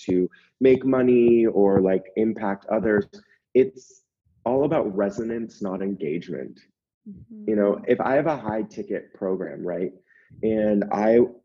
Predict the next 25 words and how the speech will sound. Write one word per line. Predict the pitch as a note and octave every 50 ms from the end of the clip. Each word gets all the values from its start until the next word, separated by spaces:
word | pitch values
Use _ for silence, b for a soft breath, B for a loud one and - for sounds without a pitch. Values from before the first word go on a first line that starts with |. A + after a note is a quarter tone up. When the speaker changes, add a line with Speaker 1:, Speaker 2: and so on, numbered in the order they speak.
| _ _ _ _
Speaker 1:
my | G#2 G#2 G#2 A2+ A2+
goal | G2 A#2 G#2+ A2 G#2+ G#2
is | G#2 -
to | A2 G2+
sign | - G#2 G2+ G2+ G2+ G2
ten | - - G#2 G2 G2+
people. | G2 - G2+ G2+ - - C2+ - - - _ _ -
I | G#2+
have | G#2+ A2 G#2+ - - _ _ _ _ _ _ _
twenty-nine | - - C#3+ C#3 C3+ C#3 D3 C#3+ C3 A2 G#2 G#2+ G#2 G#2 G2+ G2 G2+ - - _ _
thousand | - F#2+ F#2+ F#2+ G2 G2+ - G2+ G2 F#2+ F#2 -
Instagram | F#2+ F#2+ F#2 - - F#2+ - E2 D#2+ D#2 D#2+
followers. | - - D#2+ - - - - - - - _ _ _ _ _ _ _ _ _ _ _ _ _ _ _ _ _ _ _ _ _ _ _ _ _ _ _
Ten | - - D#3 D#3+ E3 D#3
people | - - D3 D#3 - - B2 G#2+ G2+ G2
is | G#2+ G#2
such | - B2 - -
a | A2
small, | - - - - - - A#2+ B2+ B2+ B2 B2 B2 A#2+ A#2+ A#2 A2+ G#2+ G#2+ G#2 G#2
small, | G#2 - - - _ _ _ _ F4 F#4+ E4+ E4+ E4 D#4 D4 A#3 F#3
minuscule | E3+ E3 D#3 D#3 D#3 D#3 F3+ G#3 C#4 D#4 D3 - - - - C3 A#2 A2
percentage | - - A2+ G#2+ - - C3 C#3+ E3+ D#3+ B2+ G2+ G2 G2
of | G2 -
those | - F#2+ F#2+ - _
people. | _ - - - - - - - - -